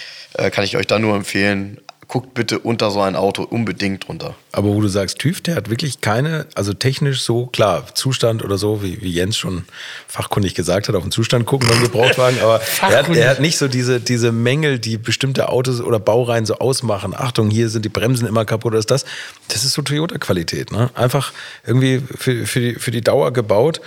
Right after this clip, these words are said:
Speaker 2: Und eine
Speaker 1: Ja.
Speaker 2: Sache habe ich noch, wenn ihr rav vier Besitzer, rav four Besitzer seid, äh, abschleppen, nicht abschleppen. Das schadet dem Allrad, habe ich gelesen. Man muss den, man muss den, also wie ein Elektroauto,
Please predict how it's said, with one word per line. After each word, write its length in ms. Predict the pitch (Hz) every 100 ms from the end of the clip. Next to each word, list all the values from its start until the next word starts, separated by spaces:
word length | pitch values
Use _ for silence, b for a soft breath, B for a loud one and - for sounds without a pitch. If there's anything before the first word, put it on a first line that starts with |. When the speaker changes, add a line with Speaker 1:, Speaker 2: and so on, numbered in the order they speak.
| B B B -
Speaker 2:
Und 260 | 110 113 -
eine 140 | 180
Speaker 1:
Ja. 40 |
Speaker 2:
Sache 160 | 185 165
habe 140 | 160
ich 80 | 165
noch, 180 | 160 135
wenn 160 | 131 160
ihr 340 | 139 123 - -
rav 260 | - 110 123
vier 320 | - - 139
Besitzer, 560 | 131 123 123 120 107 110
rav 100 | 101
four 340 | - 101 120
Besitzer 380 | 117 98 - 92
seid, 360 | 87 104 127 B B B _ -
äh, 220 | 98 92 -
abschleppen, 500 | - - - 92 82 - - _ - -
nicht 200 | 101 95
abschleppen. 480 | - 87 80 117 - _ _ - -
Das 200 | 85 -
schadet 320 | - 90 82
dem 120 | 78
Allrad, 320 | 80 78 -
habe 100 | -
ich 60 | -
gelesen. 340 | - - 92 107 _ _ _ _ _ _ _ _
Man 140 | 92 98
muss 100 | -
den, 140 | 104
man 140 | 95
muss 100 | 101
den, 180 | 101 92
also 560 | - - - 95 90 80
wie 180 | 87 107
ein 60 | 117
Elektroauto, 800 | 104 110 - 92 98 98 95